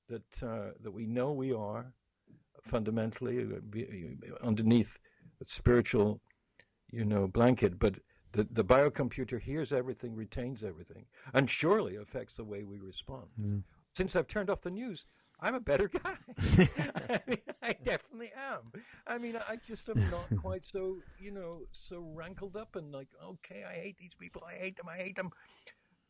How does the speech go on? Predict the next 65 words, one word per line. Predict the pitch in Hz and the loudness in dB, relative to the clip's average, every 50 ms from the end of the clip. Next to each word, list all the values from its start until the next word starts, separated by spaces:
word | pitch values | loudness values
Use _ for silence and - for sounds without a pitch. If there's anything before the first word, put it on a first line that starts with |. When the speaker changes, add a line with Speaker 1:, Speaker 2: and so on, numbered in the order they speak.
| _ - 131 | _ -16 4
Speaker 1:
Get | 127 190 208 196 | 6 6 6 6
rid | 185 208 196 190 | 6 4 4 4
of | 185 | 4
the | 147 160 | 0 -2
pundits | - - 147 139 120 95 87 - - | -2 0 -2 -2 -2 -4 -8 -14 -16
first. | - - 113 92 - - - - - - - - - | -14 -10 -10 -10 -10 -12 -18 -18 -18 -18 -18 -14 -8
Speaker 2:
<laughs> | 170 - - - | -6 -6 -2 0
Okay. | 127 110 - - - 180 | 0 0 0 0 0 0
Speaker 1:
Get | 180 175 | 2 6
rid | 190 190 175 | 4 6 6
of | 175 | 4
the | 156 147 | 2 0
Joe | 120 143 156 147 143 | 4 6 6 6 6
Scarboroughs. | - - - 131 113 110 104 95 - 110 - - - - - _ _ _ | 4 0 -2 -2 0 0 -4 -6 -8 -16 -18 -20 -20 -20 -20 _ _ _
Get | - 196 202 160 | 2 2 2 2
rid | 143 143 151 175 196 | -2 0 4 6 8
of | 214 202 160 131 | 6 6 4 2
them. | 165 180 160 151 139 131 | -2 0 0 0 -2 -2
They | 139 160 | -4 0
don't | 165 214 233 240 220 - | 0 0 0 -2 -6 -8
care | - - 208 208 220 214 214 | -8 -6 -4 -2 -2 -2 -4
about | 202 190 208 202 208 202 190 | -2 -2 -2 -2 -2 -4 -6
you. | 180 190 190 214 226 220 175 147 | -8 -8 -8 -6 -6 -6 -6 -6
It's | 147 131 - | -8 -8 -8
like | 180 170 156 | -8 -8 -8
supporting | - 180 147 - 180 185 160 185 170 160 | -10 -14 -14 -8 -10 -10 -8 -8 -10 -12
a, | |
a, | 143 - - - 139 - - | -12 -12 -12 -14 -14 -14 -16
a | - | -12
football | - - 202 196 _ 165 147 143 | -4 -4 -4 -2 _ -6 -8 -8
team | - - 143 131 127 120 - | -8 -10 -12 -4 -4 -4 -2
or | 117 123 120 - - - _ _ _ | -2 -6 -10 -14 -20 -20 _ _ _
a | 131 - | -12 -4
soccer | - 185 180 - - | -2 -2 -2 -2 -4
team | 156 - - 147 131 123 | -8 -6 -8 -6 -6 -6
and | 127 127 | -6 -4
getting | 135 160 156 151 | -4 -4 -2 -2
angry | 147 156 180 170 165 | -4 -4 -4 -4 -4
when | 143 139 139 131 | -4 -2 -2 0
they | 131 135 | -2 -2
lose. | 135 147 165 156 139 - | -2 -2 -4 -4 -6 4
They | - 190 226 | 4 6 6
don't | 247 262 269 262 214 | 8 6 6 4 2
care | - - 247 254 254 247 | -2 0 2 2 4 4
when | 247 240 226 214 | 2 2 0 0
you | 220 247 277 285 277 | -4 -4 -2 -2 -2
lose. | 254 247 240 254 269 277 285 294 285 - - - - | 0 0 0 0 0 -2 -4 -6 -6 -8 -14 -2 -2
Speaker 2:
<laughs> | - 82 78 - - 113 107 - - 123 | -2 -2 0 2 4 4 4 4 0 -2
Speaker 1:
So | - - 208 | -2 -2 0
don't | - 247 262 262 226 | 2 2 2 2 2
get | 240 254 247 - | 0 0 0 0
so | - 254 254 247 247 | -2 0 0 0 0
angry | 254 262 262 254 254 247 240 | 0 -4 -4 -4 -4 -4 0
that, | 220 214 196 208 | 0 0 0 0
you | 220 208 214 | -2 -2 -2
know, | 202 214 202 202 | -4 -4 -4 -2
that | 190 196 185 | -2 -2 -2
the | 185 185 | -4 -6
Cowboys | - - 190 196 202 185 185 180 170 151 | -6 -4 -4 -4 -4 -2 -2 -4 -4 -4
are | 170 170 | -4 -4
out | 160 165 | -4 -4
if | 165 143 - | -6 -10 -12
you're | - 120 | -16 -12
from | - 170 151 147 151 | -10 -10 -10 -10 -8
Dallas. | 156 156 151 147 143 123 110 - | -8 -8 -6 -6 -8 -10 -10 -12